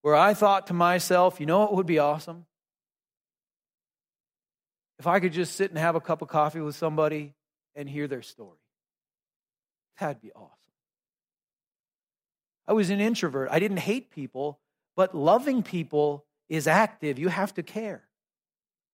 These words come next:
It's not just a lack of hate that is, "Love your neighbor." And so God put in my heart a desire to know the story of people. He did that to Trinette on the same day.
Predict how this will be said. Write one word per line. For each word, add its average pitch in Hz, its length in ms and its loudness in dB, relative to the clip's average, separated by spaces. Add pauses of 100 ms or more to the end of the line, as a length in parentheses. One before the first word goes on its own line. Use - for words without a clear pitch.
(720)
It's 156 140 -10
not 208 160 2
just 196 160 -6
a 185 60 6
lack 160 340 4
of 165 100 -2
hate 185 520 -2
that 156 180 4
is, 151 300 -2 (360)
"Love 156 280 2
your 160 100 -2
neighbor." 156 360 -6 (1600)
And 170 100 -6
so 190 140 2
God 190 340 6
put 214 180 2
in 208 160 4
my 240 220 4
heart 165 380 4
a 175 80 -2
desire 175 600 2
to - 140 -10
know 185 260 -2
the 196 100 -4
story 196 580 -2
of 143 180 -8
people. - 360 -20 (1120)
He 185 140 -4
did 240 240 0
that 214 200 4
to 180 80 -10
Trinette 226 480 -2
on 175 140 -2
the 175 80 -2
same 226 540 -4
day. 202 440 0